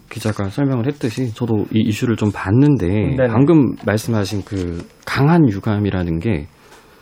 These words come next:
Speaker 1: 이례적인데 좀 많이 이례적인 표현이에요. 왜냐하면 이제 직접적인 표현, 그다음에 강한 표현, 이게 두 가지가 다 들어갔는데
Speaker 2: 네.
Speaker 1: 둘 중에 하나도 보통 외교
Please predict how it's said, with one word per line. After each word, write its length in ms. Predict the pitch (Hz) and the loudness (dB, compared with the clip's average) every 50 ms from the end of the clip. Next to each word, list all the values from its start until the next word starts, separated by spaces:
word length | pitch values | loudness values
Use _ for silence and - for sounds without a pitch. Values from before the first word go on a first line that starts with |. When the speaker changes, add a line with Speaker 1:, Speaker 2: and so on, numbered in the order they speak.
| _ _ _ _ _ _ - | _ _ _ _ _ _ -6
Speaker 1:
이례적인데 720 | - 123 147 170 170 160 156 139 131 127 117 113 143 170 - _ _ _ | 0 4 6 6 6 6 4 4 2 0 0 0 -2 -4 -6 _ _ _
좀 140 | - 117 101 | -4 -4 -4
많이 280 | - - 110 139 175 190 | -2 0 4 6 6 6
이례적인 1000 | 135 95 - 117 113 110 104 95 95 92 90 90 87 85 - 110 101 101 101 104 - | 6 4 2 0 0 0 0 -2 -2 -2 -4 -4 -4 -4 -4 -4 -4 -4 -6 -8 -4
표현이에요. 420 | - 170 160 139 104 90 104 92 76 | -2 -2 -2 0 -2 -2 -4 -4 -2
왜냐하면 300 | 95 110 110 107 107 92 | -2 -2 0 0 0 0
이제 260 | 82 - 95 85 80 - - _ | -2 -2 -2 -4 -4 -6 -10 _
직접적인 1000 | - - 127 - - 180 165 - - 156 143 131 127 120 113 113 107 104 120 113 | -6 -6 -6 0 0 0 0 2 2 4 4 4 4 4 2 0 0 0 0 0
표현, 280 | 110 - 123 123 143 165 - - _ _ _ _ | 0 0 -2 -2 -2 -2 -6 -10 _ _ _ _
그다음에 360 | - 113 113 107 113 135 160 156 | -2 0 2 4 4 2 0 -2
강한 400 | - - 101 98 113 151 160 160 | -4 -4 -2 0 2 2 2 2
표현, 220 | 151 - 120 98 95 | 0 0 0 0 0
이게 120 | 95 104 98 | 0 -2 -2
두 140 | - 113 | -2 -2
가지가 340 | 110 123 117 - - 104 104 | 0 0 -2 -2 -4 -4 -4
다 180 | - - 92 98 | -4 -4 -4 -2
들어갔는데 680 | - 135 131 113 101 85 87 90 90 85 90 123 151 - | 0 2 2 2 2 0 0 0 -2 -2 -4 -4 -4 -4
Speaker 2:
네. 400 | - 135 131 123 123 113 101 98 92 | -4 0 4 4 4 4 4 2 0
Speaker 1:
둘 120 | - 127 | -2 2
중에 140 | 139 160 135 | 4 4 4
하나도 380 | 131 151 208 233 233 - 151 | 4 4 2 2 2 2 -2
보통 440 | 110 - 117 - - 117 107 104 90 - | -4 -4 -6 -4 0 0 0 0 0 0
외교 500 | 95 104 113 - 135 131 123 117 101 | 0 0 2 4 4 4 4 4 2